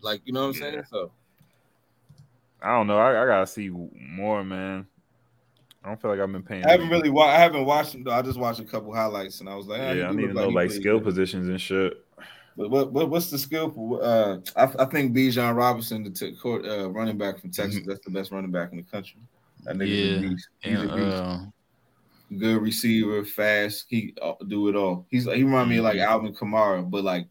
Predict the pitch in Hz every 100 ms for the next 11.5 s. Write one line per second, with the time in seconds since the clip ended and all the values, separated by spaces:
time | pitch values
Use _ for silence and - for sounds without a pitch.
0 | _ - 104 92 87 - _ _ _ 90
1 | 92 90 95 92 95 95 92 90 92 90
2 | 87 90 - - 107 107 104 - - _
3 | 131 165 - 156 156 131 80 98 95 -
4 | 131 190 101 87 78 73 92 _ _ _
5 | _ _ _ _ - - 120 156 156 160
6 | 160 165 160 147 123 151 - 151 151 160
7 | 180 165 151 151 175 160 135 185 110 113
8 | 156 180 123 131 131 110 101 98 170 143
9 | 90 98 120 104 170 151 120 - 156 87
10 | 123 151 127 127 - 160 165 165 151 135
11 | 131 151 156 113 78